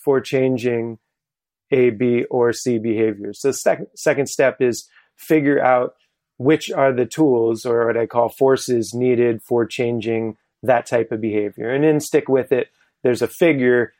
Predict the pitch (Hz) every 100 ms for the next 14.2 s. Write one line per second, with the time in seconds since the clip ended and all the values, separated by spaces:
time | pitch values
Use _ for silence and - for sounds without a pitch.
0 | _ 135 123 131 123 127 131 127 117 120
1 | 123 117 117 113 - 117 110 117 110 110
2 | 107 110 110 107 107 - 110 131 170 170
3 | 147 143 127 117 113 110 110 110 107 107
4 | 98 104 - 104 104 - - _ _ 190
5 | 131 110 - 110 104 107 104 98 - 101
6 | - 101 98 101 - _ - - 175 160
7 | 175 143 147 123 127 123 120 117 110 110
8 | 104 _ _ _ _ 127 117 113 135 175
9 | 139 120 - 120 127 127 120 123 120 117
10 | 117 113 127 120 - 117 - _ _ -
11 | - 139 139 123 123 120 117 113 - 117
12 | 110 - 113 110 120 113 113 107 113 139
13 | 131 127 110 - 120 110 - 120 120 117
14 | 113 -